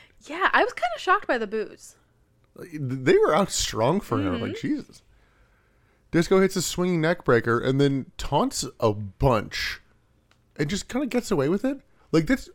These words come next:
Speaker 2: almost always a, "Oh, he danced for too long and then he got caught." This is just like, he danced a ton and then, like, "Oh, I guess I'm done dancing," and just goes back on offense.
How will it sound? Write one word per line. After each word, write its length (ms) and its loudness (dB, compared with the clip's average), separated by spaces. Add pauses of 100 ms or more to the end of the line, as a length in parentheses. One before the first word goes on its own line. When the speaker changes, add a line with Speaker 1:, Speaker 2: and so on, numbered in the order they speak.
Speaker 2:
almost 360 4
always 440 6
a, 320 4
"Oh, 380 4
he 160 -2
danced 400 2
for 120 0
too 180 0
long 280 0
and 80 -2
then 60 2
he 60 2
got 160 0
caught." 360 2 (460)
This 100 2
is 60 -4
just 160 2
like, 320 2
he 140 2
danced 260 6
a 40 -4
ton 220 4
and 140 -2
then, 80 -2
like, 220 0
"Oh, 200 4
I 100 0
guess 200 0
I'm 160 0
done 220 2
dancing," 500 2
and 140 -4
just 120 -4
goes 200 4
back 200 6
on 120 0
offense. 580 0